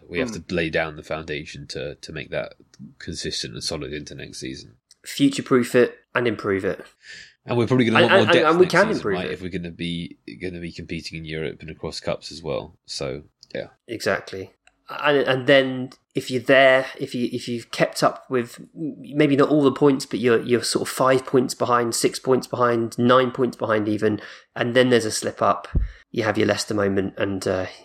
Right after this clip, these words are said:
Speaker 3: and you get your glory. I, I think it's unlikely, but I think we are good enough under Conte, and, and certainly if we keep Harry Kane, that we can, we can be there if something goes wrong.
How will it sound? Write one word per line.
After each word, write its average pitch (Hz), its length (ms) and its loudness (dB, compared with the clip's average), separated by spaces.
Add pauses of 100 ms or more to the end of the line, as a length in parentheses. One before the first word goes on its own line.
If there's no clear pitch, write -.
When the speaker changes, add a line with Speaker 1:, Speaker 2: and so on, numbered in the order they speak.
Speaker 3:
and 110 140 -2
you 101 40 -2
get 101 140 2
your 95 80 -2
glory. 95 500 0 (220)
I, - 440 -2
I 117 80 0
think 151 160 2
it's 131 100 2
unlikely, 110 800 0
but 98 300 0 (400)
I 160 80 -2
think - 420 -4
we 101 760 -6
are 113 180 0
good 123 180 4
enough 98 320 -2
under 101 180 -2
Conte, 98 420 -2
and, 101 240 0
and 95 340 -4
certainly 107 440 2
if 104 120 -6
we 101 180 -4
keep 101 400 -4 (440)
Harry 98 200 0
Kane, 98 440 -2 (180)
that 90 220 0
we 98 120 -2
can, 95 360 -8 (320)
we 131 80 4
can 120 160 -2
be 107 100 2
there 98 240 4
if 95 120 -2
something 98 280 -2
goes 95 220 -2
wrong. 95 240 -2